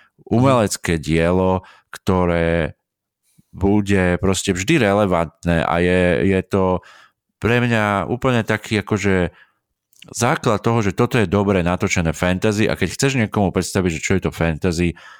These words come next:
Speaker 1: tak tieto filmy ti to dokážu veľmi pekne podať a ukázať vlastne tú, tie hlavné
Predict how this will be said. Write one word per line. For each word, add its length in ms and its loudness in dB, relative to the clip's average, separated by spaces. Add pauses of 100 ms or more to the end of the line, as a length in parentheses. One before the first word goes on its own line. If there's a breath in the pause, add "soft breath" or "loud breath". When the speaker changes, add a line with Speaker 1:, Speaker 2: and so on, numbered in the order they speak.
(120 loud breath)
Speaker 1:
tak 220 -4
tieto 640 0
filmy 680 0
ti 220 -8
to 140 -2
dokážu 380 0
veľmi 320 0
pekne 360 -6
podať 540 -4
a 240 0
ukázať 520 -4
vlastne 420 -6
tú, 320 -6 (840 loud breath)
tie 220 0
hlavné 1000 -2